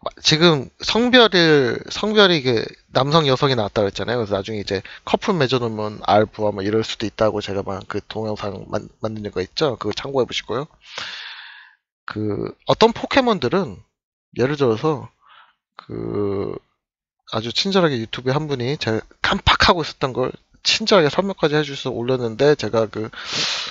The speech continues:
분을 아이디를 안, 따로 안 빼놨네요. 다음에 이제 언급을 해드리겠습니다.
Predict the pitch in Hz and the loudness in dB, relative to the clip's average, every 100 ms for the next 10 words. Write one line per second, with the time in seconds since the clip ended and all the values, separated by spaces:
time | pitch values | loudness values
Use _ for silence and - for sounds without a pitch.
0 | - _ _ _ _ 127 123 135 131 123 | -14 _ _ _ _ -6 -2 0 2 2
1 | 117 107 - _ _ _ _ 120 120 120 | 0 -4 -14 _ _ _ _ 0 2 2
2 | 117 - 113 123 117 - - _ _ _ | 2 2 0 -2 -8 -12 -18 _ _ _
3 | _ 151 143 113 110 147 135 113 - - | _ 4 6 4 4 4 4 2 -4 -6
4 | - 120 110 117 165 175 67 57 52 - | -4 0 2 2 0 0 -4 -6 -6 -10
5 | _ _ _ _ _ _ _ _ _ _ | _ _ _ _ _ _ _ _ _ _
6 | 127 120 120 107 131 127 120 - 110 - | -6 -4 -4 -2 0 -2 -4 -6 -10 -14